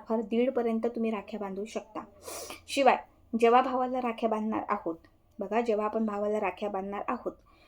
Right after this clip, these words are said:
तर त्यावेळेस आपल्याला भावाच्या प्रगतीसाठी प्रार्थना करायची आहे. तुमच्या भावासाठी जी काही तुमची इच्छा असेल ती इच्छा व्यक्त करत जो मंत्र सांगतीये तो मंत्र म्हणायचा आहे.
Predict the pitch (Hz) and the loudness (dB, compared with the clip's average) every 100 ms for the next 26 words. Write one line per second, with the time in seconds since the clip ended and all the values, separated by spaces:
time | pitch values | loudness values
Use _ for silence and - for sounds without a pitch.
0 | - - 247 240 - 254 262 240 - - | -20 4 4 6 4 6 6 2 -2 -8
1 | - - _ _ - 214 233 226 240 214 | -14 -20 _ _ -4 -2 0 0 0 -2
2 | 214 220 240 233 208 208 233 233 226 240 | -2 -2 0 2 2 0 -2 -2 -2 -6
3 | - 220 202 - 247 262 233 220 220 214 | -2 -2 -2 -2 -4 -2 -2 -2 -2 -4
4 | 208 320 - - - - _ - 233 247 | -2 -4 -6 -18 -16 -18 _ -2 2 2
5 | 240 220 226 233 247 226 - - 240 247 | 4 4 4 2 -4 -8 -8 -2 0 0
6 | 254 240 233 226 226 - 247 240 185 - | 0 0 0 -2 -2 2 2 2 -2 -4
7 | - _ _ _ _ _ _ _ _ - | -12 _ _ _ _ _ _ _ _ -2
8 | 240 233 233 220 226 302 302 247 220 - | -2 0 0 0 0 -2 0 0 -2 -6
9 | - 254 233 226 226 269 262 240 240 226 | 4 6 6 2 2 0 0 -2 -4 -2
10 | 202 208 - - _ - 262 294 - 220 | -4 -4 -14 -20 _ 6 8 8 2 0
11 | 220 226 220 214 202 - 185 | 0 0 -2 -2 -8 -8 -10